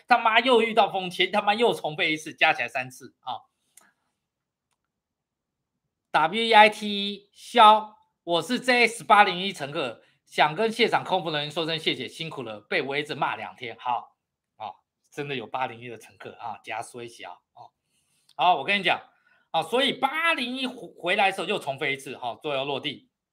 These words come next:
啊，故事结束啊，八零真的是不关八百的事情哦。那八零二来发生什么事情呢？八零二一落地，飞机系统就妈警告系统就响了，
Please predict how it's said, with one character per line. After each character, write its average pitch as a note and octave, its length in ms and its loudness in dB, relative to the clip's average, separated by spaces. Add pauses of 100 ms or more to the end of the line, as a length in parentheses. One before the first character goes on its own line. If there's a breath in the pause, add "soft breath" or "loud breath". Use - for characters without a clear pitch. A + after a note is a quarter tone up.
(760)
啊， C3 160 -2
故 A3 200 -8
事 G3 140 -6
结 D3+ 160 0
束 G3 160 0
啊， C#3 200 4
八 C4 280 2
零 A3 260 -4
真 B3+ 160 0
的 A3 80 -2
是 - 140 -8
不 A3+ 180 -10
关 G#3+ 220 4
八 G#3+ 180 4
百 F3+ 160 0
的 B2+ 120 -10
事 E3+ 180 -10
情 - 240 -18 (320)
哦。 B2 200 -8 (320 loud breath)
那 C#4+ 100 4
八 D#4+ 480 6
零 C4+ 200 -4
二 C#4 120 4
来 G3+ 160 8
发 A#3 180 8
生 A3 160 2
什 F3 100 -4
么 D#3 60 -6
事 F#3 180 -8
情 C3+ 200 -12
呢？ C3+ 140 -10 (420)
八 D#4+ 380 6
零 B3 360 -2
二 A#3 140 2
一 G#3+ 160 -2
落 B3 260 4
地， A#3 400 -8 (1300)
飞 G3+ 180 0
机 G3 160 -12
系 F#3 220 -10
统 A2 200 -10
就 D3+ 80 -12
妈 C#3+ 160 -2
警 A#2 220 -12
告 D#3 160 0
系 C3+ 160 -8
统 G#2+ 160 -14
就 B2+ 80 -10
响 F#2 240 -12
了， - 220 -20